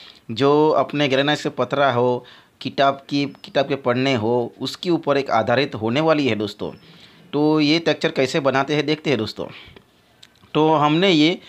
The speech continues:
दो इंची की मास्किंग टेप ले ली है। इसको हमने तीस सेंटीमीटर के गैप में इस तरह से लगा दी है। दो इंची की मास्किंग टेप, दोस्तों ध्यान से देखना,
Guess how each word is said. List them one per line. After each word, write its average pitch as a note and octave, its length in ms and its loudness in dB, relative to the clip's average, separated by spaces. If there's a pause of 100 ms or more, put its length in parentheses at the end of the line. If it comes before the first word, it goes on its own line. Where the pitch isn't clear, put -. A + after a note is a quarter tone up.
(340)
दो C#3+ 460 2
इंची D3+ 420 0
की C#3 340 -6 (100)
मास्किंग A2+ 600 -4
टेप D#3+ 260 2
ले B2+ 240 2
ली E3+ 220 0
है। E3 240 2 (260)
इसको D3+ 360 0
हमने E3+ 200 2
तीस F3 260 -6
सेंटीमीटर D#3+ 680 0
के E3 440 0 (340)
गैप C#3 340 2
में E3+ 360 -4
इस D3 220 -4
तरह D#3 140 0
से E3+ 240 -2
लगा B2+ 440 2
दी B2+ 180 0
है। F2+ 240 -8 (800)
दो C3+ 340 0
इंची D#3 260 -2
की D#3 280 0
मास्किंग C3 560 -4
टेप, G#2 280 -2
दोस्तों C3 420 -2
ध्यान C#3+ 220 0
से D#3 100 -6
देखना, C3 420 -4